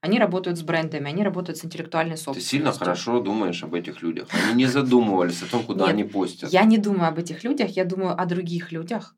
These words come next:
Speaker 1: которые могут сделать такой же шаг. Вот, и еще есть один абзац. «Наш подход — — комплексное обслуживание вашего бизнеса,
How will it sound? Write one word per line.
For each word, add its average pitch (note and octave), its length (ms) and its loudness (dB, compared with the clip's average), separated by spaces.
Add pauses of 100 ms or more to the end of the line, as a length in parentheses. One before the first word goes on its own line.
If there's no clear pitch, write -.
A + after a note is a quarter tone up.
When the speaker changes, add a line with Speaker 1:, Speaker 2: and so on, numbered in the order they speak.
Speaker 1:
которые E3 420 -4
могут E3 280 -4
сделать F#3+ 340 -2
такой E3+ 240 -4
же D#3 100 -6
шаг. C3 380 -8 (680)
Вот, E3 300 2
и - 60 -4
еще - 260 2
есть G3 180 2
один F3 200 2
абзац. A3+ 360 2
«Наш G3+ 240 2
подход — — A#3+ 340 -2
комплексное F#3 500 0
обслуживание F3 600 -4
вашего E3+ 400 0
бизнеса, C3 600 -10